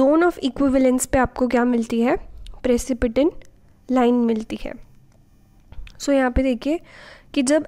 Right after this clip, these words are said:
एंटीबॉडी एक्सेस में थी, एंटीजन्स बहुत कम थे, तो एंटीजन एंटीबॉडी कॉम्प्लेक्स क्या बनेगा? कम बनेगा obviously।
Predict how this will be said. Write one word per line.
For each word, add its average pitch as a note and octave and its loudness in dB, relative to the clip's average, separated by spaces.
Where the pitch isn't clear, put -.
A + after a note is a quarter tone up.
एंटीबॉडी C#4 2
एक्सेस C4 0
में C4+ 2
थी, A#3 -8
एंटीजन्स B3 2
बहुत B3+ 0
कम A#3+ 0
थे, A#3 -2
तो - -2
एंटीजन C4 2
एंटीबॉडी C#4 2
कॉम्प्लेक्स C4 0
क्या C#4 2
बनेगा? A#3 0
कम C#4 0
बनेगा C4+ 2
obviously। A#3+ -2